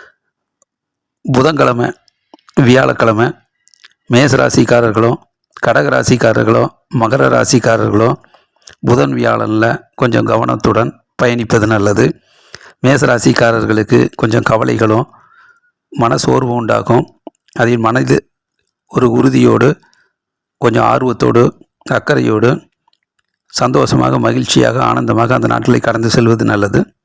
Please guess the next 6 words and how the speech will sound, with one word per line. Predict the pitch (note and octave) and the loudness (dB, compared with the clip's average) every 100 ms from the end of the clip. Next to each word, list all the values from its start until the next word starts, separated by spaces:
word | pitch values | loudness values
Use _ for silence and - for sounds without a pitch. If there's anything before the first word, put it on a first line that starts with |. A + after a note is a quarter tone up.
| _ _ _ _ - _ | _ _ _ _ -20 _
கடக | - D3+ C#3+ | -2 0 0
ராசிக்காரர்கள் | C3 B2+ C3 A#2+ A#2 A2+ B2+ C3 - - | 0 0 0 0 0 0 0 -2 -8 -2
வீட்டில் | B2 C3 B2 C3 - _ _ _ _ _ _ - | 0 2 2 0 -2 _ _ _ _ _ _ -4
சிறு | D3+ C3+ | -2 0
சிறு | C3 A#2+ | 0 0
வாக்குவாதங்கள், | A2+ B2+ B2 A#2 A2+ A2 | 0 0 0 0 0 -2